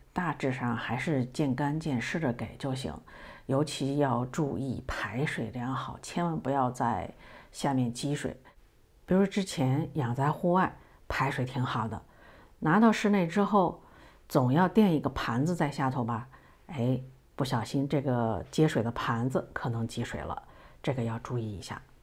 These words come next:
蟹爪兰的换盆最好就是在花谢之后，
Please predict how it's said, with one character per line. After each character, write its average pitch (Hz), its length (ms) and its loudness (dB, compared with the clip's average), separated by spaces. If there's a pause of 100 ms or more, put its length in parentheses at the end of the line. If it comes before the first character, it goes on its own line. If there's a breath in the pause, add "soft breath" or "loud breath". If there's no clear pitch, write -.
(2500 loud breath)
蟹 - 240 4
爪 185 160 4
兰 147 180 2
的 185 80 2
换 175 380 0
盆 143 200 -2
最 170 140 0
好 143 180 -2
就 139 140 -4
是 165 160 -4
在 156 240 -2
花 175 300 -4
谢 175 240 -2
之 - 180 -8
后， - 300 -4